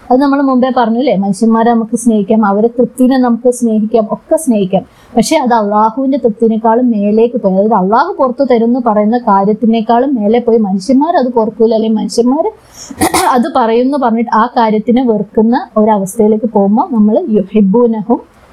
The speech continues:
കഹുബ്ബില്ല, ആ, ആ, ആ മനുഷ്യന്മാർ, ആ കൂട്ടത്തിൽ നമ്മൾ പെട്ടു, പെട്ടുപോവാണ്, അല്ലേ? അപ്പം ഓരോ കാര്യം എടുക്കുമ്പോൾ ഓരോ കാര്യം ഇങ്ങനെ എടുത്ത് ചിന്തിക്കുക, നമ്മൾ ഈ യുഹിബ്ബൂനഹും കഹുബ്ബില്ലായിൽ പെട്ടിട്ടുണ്ടോ?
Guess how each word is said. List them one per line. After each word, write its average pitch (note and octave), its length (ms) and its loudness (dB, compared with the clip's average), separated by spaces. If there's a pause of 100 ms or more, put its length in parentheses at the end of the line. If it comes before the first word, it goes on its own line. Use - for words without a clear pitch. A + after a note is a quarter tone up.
(200)
കഹുബ്ബില്ല, G3 760 0 (560)
ആ, B3+ 280 0 (360)
ആ, G3 60 2 (400)
ആ A#3+ 220 0
മനുഷ്യന്മാർ, G#3 520 0
ആ B3 320 -2
കൂട്ടത്തിൽ A#3 460 0
നമ്മൾ A3 400 0 (400)
പെട്ടു, G3 220 0
പെട്ടുപോവാണ്, G3 640 0
അല്ലേ? A3 260 -2 (1500)
അപ്പം C#4 280 -2 (140)
ഓരോ D4+ 520 2
കാര്യം C4 580 0
എടുക്കുമ്പോൾ A3 540 0
ഓരോ D4 300 2
കാര്യം C4 500 0
ഇങ്ങനെ A#3 260 2
എടുത്ത് A#3 280 0
ചിന്തിക്കുക, G3 400 0
നമ്മൾ G#3 320 2
ഈ B3 160 0
യുഹിബ്ബൂനഹും A#3 840 0
കഹുബ്ബില്ലായിൽ G#3 640 0
പെട്ടിട്ടുണ്ടോ? G3 720 0